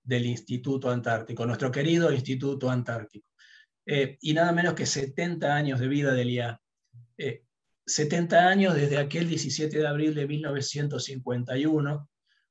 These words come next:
cuando nacía el I A A por iniciativa del entonces coronel, eh, Hernán Pujato, eh,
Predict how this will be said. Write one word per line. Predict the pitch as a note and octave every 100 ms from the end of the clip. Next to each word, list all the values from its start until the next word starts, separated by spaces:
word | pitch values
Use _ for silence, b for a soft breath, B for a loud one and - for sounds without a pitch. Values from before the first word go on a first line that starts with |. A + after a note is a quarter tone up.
| _
cuando | C#3+ C#3 C3+
nacía | C#3 C3+ - F#3 E3+ D3
el | B2+
I | C3+ C3+
A | B2+ C#3
A | C#3+
por | C#3+ B2+
iniciativa | C3 B2+ - C3 C#3 D3
del | C#3 C3
entonces | B2+ C3 C3 C3 B2
coronel, | B2 B2 B2 A#2+ B2+ _ _ _ _
eh, | - A#2+ -
Hernán | C3 C3+ B2+
Pujato, | B2 D#3 C3+ B2+ B2+ - _ _ _ -
eh, | D3 C#3 D3